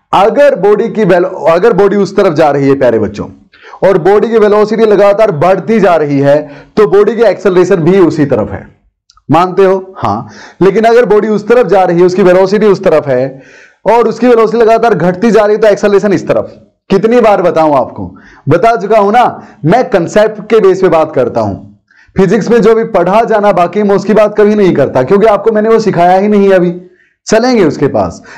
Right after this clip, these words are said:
लेकिन जो पढ़ चुके हैं उसको तो यूज़ कर सकते हैं ना प्यारे बच्चों। physics की खूबसूरती यही है, जो आज तक पढ़ा है अगर वो आता है तो ये सारा समझ में आएगा, लेकिन अगर जो आज तक पढ़ा है उसमें कमी है तो जाइए प्यारे बच्चों पीछे एक बार वो पढ़िए।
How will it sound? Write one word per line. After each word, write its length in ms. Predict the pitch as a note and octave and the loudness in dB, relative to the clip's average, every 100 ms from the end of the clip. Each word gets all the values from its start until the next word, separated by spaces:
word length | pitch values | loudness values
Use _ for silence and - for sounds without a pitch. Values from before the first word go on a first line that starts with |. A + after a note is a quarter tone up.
| - | 0
लेकिन 260 | F3 G#3 G#3+ | 0 0 0
जो 120 | A#3 | -2
पढ़ 300 | A#3 G3 A3+ | 0 -2 0
चुके 240 | A3 F#3+ | -2 0
हैं 60 | G#3 | 0
उसको 220 | F3 A3+ | 2 0
तो 100 | A#3 | 0
यूज़ 280 | A3 A3+ F3 | 0 -2 0
कर 160 | G#3+ | -2
सकते 260 | F#3+ G3+ G#3 | 0 -2 0
हैं 80 | A3+ | 0
ना 80 | A3+ | 2
प्यारे 220 | F3+ D3 | 0 0
बच्चों। 300 | A#2+ A#2+ F#2 - - - - | -4 -6 -10 -10 -20 -12 -4
physics 340 | F3 G3+ - | -2 -2 -2
की 100 | A3 | -2
खूबसूरती 540 | F3+ F3+ - G3+ F3+ | 0 -2 0 0 2
यही 320 | G#3 D#3 D3+ D3 | 2 2 2 2
है, 100 | D3+ | 2
जो 120 | F#3 | 0
आज 360 | D#3 E3+ G3+ F#3 | 2 2 2 0
तक 200 | A#3+ A3+ | -2 -2
पढ़ा 280 | F#3+ E3+ F#3+ | -2 0 0
है 100 | F#3+ | 0
अगर 260 | F3 E3+ E3 | 2 2 2
वो 180 | E3 A3+ | 2 2
आता 320 | D#3 - C#3 | 0 -2 -2
है 240 | C#3+ D3 - - - | -2 -4 -10 -20 -2
तो 80 | G3 | 2
ये 100 | G3+ | 2
सारा 360 | G3 F#3+ F#3+ | 2 0 2
समझ 340 | F#3+ F#3 - - | -2 -2 -2 -2
में 160 | D#3+ | -2
आएगा, 440 | B2 B2 A2 F#2+ D2 _ _ _ _ - - | 0 -2 -2 -6 -10 _ _ _ _ -20 -2
लेकिन 280 | F#3 G#3+ B3 | 0 0 0
अगर 240 | A#3 A#3+ | 2 2
जो 100 | G3+ | 2
आज 260 | G#3+ G3+ F3+ | 2 2 0
तक 180 | A#3 A#3 | -2 0
पढ़ा 280 | F#3 F#3 G3 | 0 2 2
है 140 | G#3 | 2
उसमें 380 | F#3+ - G3+ G3+ | 0 0 -2 -2
कमी 320 | F#3+ F#3+ A3 | -2 -2 -2
है 400 | F#3+ D#3 D3+ D#3+ - - - | 0 2 0 -2 -8 -12 -2
तो 80 | F#3+ | 0
जाइए 440 | C3+ F#3+ G3+ G3+ | 2 0 2 0
प्यारे 300 | F#3 E3 E3 | 0 0 0
बच्चों 260 | D#3 D#3 E3+ | -2 -2 -2
पीछे 400 | E3+ D#3 E3+ D#3 | 0 0 0 0
एक 120 | C3+ | 0
बार 120 | E3 | 0
वो 140 | D#3+ | 0
पढ़िए। 760 | E3+ - E3 D3 C#3+ F3 C3 | -4 -4 -2 -2 0 0 0